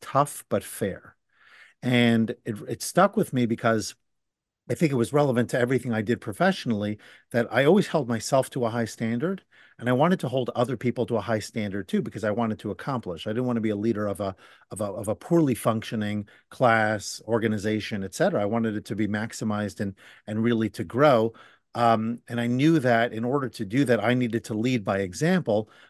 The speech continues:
but I always wanted, I, I would, I would rather, in a way, push a little bit too hard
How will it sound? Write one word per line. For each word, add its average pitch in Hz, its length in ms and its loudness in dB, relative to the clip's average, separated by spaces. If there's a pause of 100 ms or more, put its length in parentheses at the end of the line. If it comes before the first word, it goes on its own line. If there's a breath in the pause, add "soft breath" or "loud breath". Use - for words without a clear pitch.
(120 soft breath)
but 113 120 0
I 113 80 4
always 160 440 6
wanted, 123 600 0 (360)
I, 110 120 -6 (120)
I 131 40 4
would, 120 260 2
I 113 100 0
would 110 180 2
rather, 135 600 4
in 113 160 0
a 110 40 0
way, 101 500 -2
push - 440 -4 (100)
a 117 60 -6
little 143 400 4
bit 127 320 -4
too 196 320 -4
hard 110 520 -4